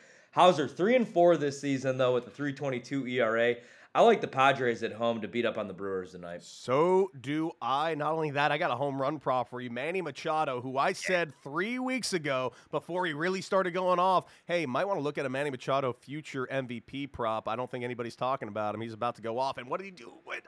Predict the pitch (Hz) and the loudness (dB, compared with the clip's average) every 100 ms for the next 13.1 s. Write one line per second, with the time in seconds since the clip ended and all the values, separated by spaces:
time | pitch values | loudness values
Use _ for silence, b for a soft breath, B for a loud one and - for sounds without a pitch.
0 | - - - - 262 254 - 294 302 269 | -6 -2 -2 -2 -4 -4 -4 -2 -2 -4
1 | 247 247 262 269 254 269 262 247 247 214 | -6 -6 -6 -6 -6 -2 0 0 -4 -8
2 | 226 220 202 233 202 190 208 - 170 208 | -12 -10 -10 -8 -8 -6 -6 -6 -4 -4
3 | - B B 247 233 277 269 269 285 277 | -4 B B -4 -2 0 -2 -2 -4 -4
4 | 269 277 262 - 247 247 233 226 233 226 | -4 -2 -4 0 -2 0 0 0 0 2
5 | 208 208 208 196 202 180 214 233 - - | 2 0 -2 0 0 2 4 4 4 -6
6 | 254 320 214 170 156 170 156 - 277 285 | 0 0 0 -6 -4 -6 -8 -6 -4 -4
7 | 143 147 139 139 135 175 175 170 151 170 | -4 -6 -6 -4 0 0 0 -2 -4 -4
8 | 143 B B 175 214 190 147 190 156 147 | -8 B B -4 -2 -2 -6 -10 -8 2
9 | 202 147 120 139 139 - 202 202 135 208 | 6 6 2 -6 -10 0 0 0 -8 -6
10 | 160 170 165 - B - 160 170 - 160 | -4 0 0 -2 B -2 -2 -2 -12 -2
11 | 160 151 131 - 165 208 170 147 139 175 | -2 -2 -10 0 4 6 6 2 2 -2
12 | 190 - - 127 117 110 - 254 262 170 | -2 -6 -8 -6 -6 -10 -6 -2 0 -2